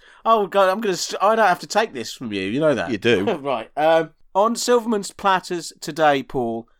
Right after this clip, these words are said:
Speaker 2: Yeah.
Speaker 1: uh, just gonna, I'm gonna talk about one L P, and we're gonna listen to one track from it.
Speaker 2: Oh.
Speaker 1: But I just want to sort of discuss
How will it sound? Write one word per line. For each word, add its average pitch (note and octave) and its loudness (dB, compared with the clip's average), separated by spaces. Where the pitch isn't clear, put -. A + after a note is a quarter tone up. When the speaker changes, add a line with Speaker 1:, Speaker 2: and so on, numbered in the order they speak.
Speaker 2:
Yeah. A2+ 0
Speaker 1:
uh, C3 -2
just E3+ -6
gonna, D#3 0
I'm D#3 -2
gonna E3 -2
talk F#3+ -2
about D3 0
one F3+ 2
L D3+ 2
P, A2 -2
and B2 -8
we're A2 -8
gonna B2+ -2
listen C#3 -2
to C3+ -2
one D3 2
track C#3+ -2
from B2+ 0
it. F#2 -8
Speaker 2:
Oh. A2+ 0
Speaker 1:
But D3 4
I D3 4
just - -8
want D3+ -6
to D3 -4
sort D3+ -2
of C3 -8
discuss C#3 0